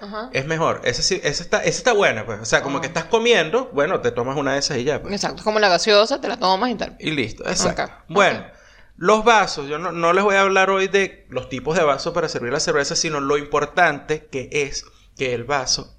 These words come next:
Speaker 2: esté limpio.
Speaker 1: Ah, pero ya va, pero eso,
Speaker 2: Pero
Speaker 1: eso es,
Speaker 2: limpio.
Speaker 1: pero eso se sabe.
Speaker 2: No, no, no, no, no. Eso no es que se
Speaker 1: O sea,
Speaker 2: sabe.
Speaker 1: ¿quién carajo se toma una cerveza en un vaso sucio?
Speaker 2: Bueno,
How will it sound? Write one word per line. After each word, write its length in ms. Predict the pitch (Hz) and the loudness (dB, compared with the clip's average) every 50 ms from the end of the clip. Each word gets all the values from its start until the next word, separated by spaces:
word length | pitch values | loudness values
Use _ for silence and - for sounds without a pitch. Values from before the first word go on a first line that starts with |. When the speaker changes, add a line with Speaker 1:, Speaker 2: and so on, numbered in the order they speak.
| - | -10
Speaker 2:
esté 540 | 120 113 113 - - 117 110 110 113 - - - - - _ _ - - - - | -8 -8 -8 -6 -6 -4 -6 -4 -6 -12 -18 -20 -20 -20 _ _ -20 -20 -20 -18
limpio. 720 | - 107 117 135 165 156 143 120 - 107 104 - - - - - - _ - - - - - - - _ _ _ - - | -12 -8 -6 -4 -4 -4 -4 -4 -4 -4 -4 -4 -8 -12 -18 -20 -20 _ -20 -20 -20 -20 -20 -20 -20 _ _ _ -8 -6
Speaker 1:
Ah, 240 | 170 175 - - - - - 180 | -6 -6 -8 -12 -20 -16 -10 -4
pero 180 | 170 185 175 175 | -2 0 2 2
ya 120 | 165 170 180 | 2 4 4
va, 200 | 170 160 151 - | 4 4 2 0
pero 160 | 143 135 135 | -4 -8 -6
eso, 100 | 127 - | 0 4
Speaker 2:
Pero 180 | 170 160 151 147 139 | 4 6 6 4 2
Speaker 1:
eso 20 | 135 | 2
es, 60 | 135 | 0
Speaker 2:
limpio. 480 | 139 139 139 147 151 147 135 123 113 - | 0 2 2 2 2 2 0 0 0 0
Speaker 1:
pero 140 | 196 190 185 | 2 2 2
eso 120 | 208 202 | 2 0
se 160 | 190 233 262 254 | -2 -2 -2 -2
sabe. 440 | - 190 131 123 127 135 170 175 117 | 0 0 0 0 -2 -4 -6 -10 -10
Speaker 2:
No, 280 | 143 156 160 165 160 151 | -4 0 2 2 4 2
no, 100 | 143 131 | 2 -2
no, 160 | 113 107 98 | -4 -6 -10
no, 120 | 95 - - | -12 -14 -16
no. 140 | - - - | -16 -14 -10
Eso 300 | - 117 - - - 160 | -8 -8 -4 0 0 0
no 200 | 160 170 170 165 | 2 2 0 0
es 100 | 175 175 175 | 0 -2 -4
que 140 | - 202 202 | -6 -6 -4
se 140 | - - | -4 -4
Speaker 1:
O 40 | 196 - | -2 0
sea, 120 | 233 214 | 0 0
Speaker 2:
sabe. 100 | - - | 0 2
Speaker 1:
¿quién 180 | 247 240 247 247 | 0 0 2 0
carajo 360 | - 294 294 302 285 302 294 | 0 0 0 0 -2 -4 -4
se 140 | 262 262 240 | -4 -4 -2
toma 300 | - - 202 208 214 226 | -2 -2 -2 -2 -4 -4
una 160 | 226 247 240 | -4 -6 -4
cerveza 460 | - - 185 180 180 180 185 - 220 | -2 -2 0 0 0 0 -2 -2 -4
en 80 | 208 208 | -4 -4
un 120 | 202 202 | -2 -2
vaso 240 | 208 202 - 220 202 | -2 -2 0 -2 -2
sucio? 400 | - - 185 - - - - - 196 - - - - - - _ | -2 -2 -2 -2 -2 -4 -6 -6 -8 -12 -16 -20 -20 -20 -20 _
Speaker 2:
Bueno, 760 | - 127 120 135 156 160 160 151 135 131 143 151 - - - | -14 -6 2 4 6 6 6 6 4 0 -2 -4 -4 -8 -14